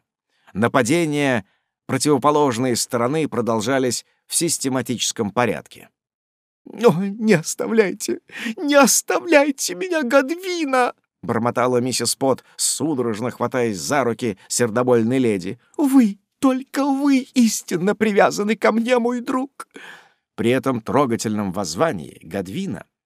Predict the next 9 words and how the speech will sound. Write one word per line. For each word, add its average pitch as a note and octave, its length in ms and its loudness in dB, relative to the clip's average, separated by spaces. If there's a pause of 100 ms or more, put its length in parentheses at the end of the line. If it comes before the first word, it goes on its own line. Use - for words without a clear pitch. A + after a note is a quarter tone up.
(340)
приготовилась B2+ 680 0
разыграть A2+ 560 -4
трагедию B2 600 -4
собственного F2+ 840 -6
изделия, F#2 680 -10 (140)
и C3 140 -2
первый A2+ 680 -4
акт - 380 -4
её F#3+ 360 -2